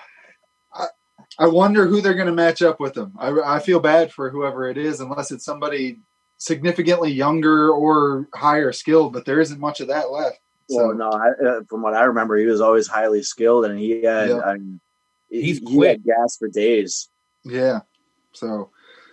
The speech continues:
Speaker 3: So
Speaker 1: I think
Speaker 3: that's
Speaker 1: he's,
Speaker 3: a
Speaker 1: I
Speaker 3: perfect question for you being both sides. Go ahead, Corey, finish your thought.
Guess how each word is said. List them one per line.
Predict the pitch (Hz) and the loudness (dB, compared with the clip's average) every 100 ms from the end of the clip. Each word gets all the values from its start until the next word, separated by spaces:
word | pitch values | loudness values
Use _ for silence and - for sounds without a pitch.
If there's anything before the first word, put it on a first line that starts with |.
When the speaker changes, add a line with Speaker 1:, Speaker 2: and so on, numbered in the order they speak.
| _ _ _ | _ _ _
Speaker 3:
So | 180 180 | 2 4
Speaker 1:
I | 180 | 4
think | 175 185 | 2 2
Speaker 3:
that's | 196 269 | 2 0
Speaker 1:
he's, | - | 0
Speaker 3:
a | 151 | 2
Speaker 1:
I | |
Speaker 3:
perfect | 147 196 | 2 -2
question | - 190 - 185 | 0 0 0 -8
for | 151 165 | -6 -4
you | 170 | -4
being | 170 165 151 139 | -4 -4 -2 -2
both | 139 147 | 0 -2
sides. | - 143 120 - | -2 -2 -2 -2
Go | 131 | -2
ahead, | 147 147 | -2 -2
Corey, | 147 147 | -4 -4
finish | 139 131 | -6 -10
your | 131 | -10
thought. | 127 139 | -10 -10